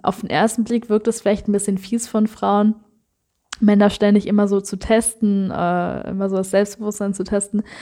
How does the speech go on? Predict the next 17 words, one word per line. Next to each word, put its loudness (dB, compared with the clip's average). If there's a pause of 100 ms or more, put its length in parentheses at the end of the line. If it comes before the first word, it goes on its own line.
(400)
Aber 4
es -2
ist -6
eben 2
einfach -4
die, -2
äh, -6
'ne -8
mega 0
tolle 0
Herausforderung 0
auch -4
so -8
für -10
den -2
Mann. -2
Und, -4